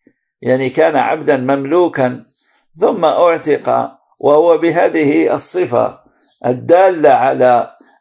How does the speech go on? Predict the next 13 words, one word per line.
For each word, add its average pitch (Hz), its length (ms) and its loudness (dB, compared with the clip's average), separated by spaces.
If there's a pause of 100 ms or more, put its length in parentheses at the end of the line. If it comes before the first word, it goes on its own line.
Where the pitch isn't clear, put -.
آه، 123 440 2
أنه، 143 720 0
آه، 117 240 0
كذلك، 143 680 0 (1000)
وجبت 190 600 2
طاعته 143 840 0 (300)
ما 123 180 2
دام 165 340 2
أنه 156 760 0 (340)
ولي 170 480 4
أمر 170 440 2
المسلمين 151 920 -4 (340)
بأي، 147 960 0